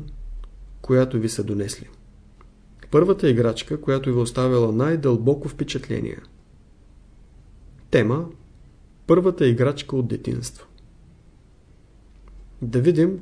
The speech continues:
кой какво ще напише. Да видим докъде се простира вашата памет.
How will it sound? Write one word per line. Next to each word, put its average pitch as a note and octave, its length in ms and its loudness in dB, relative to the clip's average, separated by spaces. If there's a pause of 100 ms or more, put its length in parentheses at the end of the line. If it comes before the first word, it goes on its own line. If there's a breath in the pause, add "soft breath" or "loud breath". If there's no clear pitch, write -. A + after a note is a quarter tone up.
кой F3 200 6
какво D3 320 0
ще D3 160 -6
напише. - 420 -6 (1400 soft breath)
Да C3 140 2
видим F#3 280 6
докъде B2+ 340 4
се E3 180 -2
простира D3+ 460 0
вашата B2+ 500 -4
памет. - 580 -6